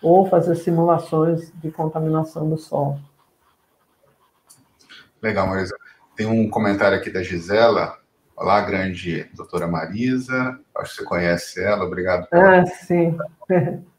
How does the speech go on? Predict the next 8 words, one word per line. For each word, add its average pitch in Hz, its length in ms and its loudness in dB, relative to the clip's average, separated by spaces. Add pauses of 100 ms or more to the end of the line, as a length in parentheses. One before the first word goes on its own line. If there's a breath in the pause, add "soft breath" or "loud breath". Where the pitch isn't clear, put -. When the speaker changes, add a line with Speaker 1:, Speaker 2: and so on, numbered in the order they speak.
(480 loud breath)
Speaker 1:
É, 180 1080 6
é, 175 40 6
da 170 180 8
época 202 280 6
da 190 140 4
cetesb, 180 760 4
inclusive, 170 720 0
né? 170 260 -6